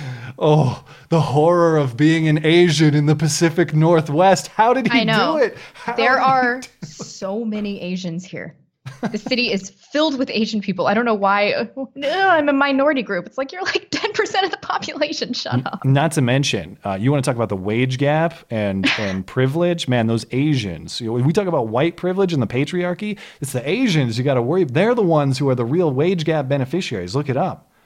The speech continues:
Speaker 2: <laughs>
Speaker 1: They're making a ton of money. It's
Speaker 2: Yeah,
Speaker 1: the
Speaker 2: yeah.
Speaker 1: Asian man, black woman wage gap that we gotta be concerned with.
Speaker 2: <laughs> No one ever talks about that. <laughs>
Speaker 1: Uh, there was another part in here. Well, yeah, that's, it's politically inconvenient, of course.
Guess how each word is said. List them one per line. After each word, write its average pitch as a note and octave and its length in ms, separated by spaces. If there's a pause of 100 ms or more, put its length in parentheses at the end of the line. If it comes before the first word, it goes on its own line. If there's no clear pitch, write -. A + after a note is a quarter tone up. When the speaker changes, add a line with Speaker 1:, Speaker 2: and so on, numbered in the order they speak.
Speaker 2:
<laughs> - 420
Speaker 1:
They're F3+ 220
making C#3+ 580
a A2+ 100
ton C#3+ 380
of E3 100
money. A#2 340
It's - 120
Speaker 2:
Yeah, C#4 100
Speaker 1:
the B3 80
Speaker 2:
yeah. - 240
Speaker 1:
Asian D#3+ 180
man, D3 520
black C#3 340
woman C#3 420
wage G2 360
gap F2 360 (440)
that A#2 60
we A2+ 100
gotta G#2 200
be G2 140
concerned F#2+ 540
with. D#2 280 (240)
Speaker 2:
<laughs> C4+ 120 (840)
No G3+ 80
one G#3 100
ever G3 160
talks A3+ 320
about G#3 320
that. G3+ 480
<laughs> D4+ 60 (640)
Speaker 1:
Uh, A#2+ 340
there C#3+ 240
was D#3 160
another F3 300
part A#2 260
in G#2+ 100
here. F#2+ 480 (1300)
Well, A#2+ 140
yeah, A2 100
that's, G2 260
it's - 360
politically G2+ 520
inconvenient, F2+ 760
of - 160
course. - 420